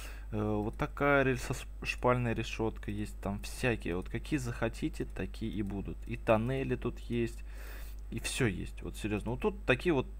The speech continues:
на станциях обычно ставят. Вот. Если вам понравился этот мод,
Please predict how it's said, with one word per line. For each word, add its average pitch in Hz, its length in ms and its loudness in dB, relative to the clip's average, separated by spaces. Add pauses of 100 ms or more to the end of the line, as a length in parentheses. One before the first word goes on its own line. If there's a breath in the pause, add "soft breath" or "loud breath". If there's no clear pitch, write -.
(140)
на 123 140 6
станциях 98 580 6
обычно - 360 -4
ставят. 131 480 2 (680 loud breath)
Вот. 98 400 4 (1300)
Если 127 360 6
вам 113 380 8 (340)
понравился 107 640 8
этот 98 240 -2
мод, 98 280 2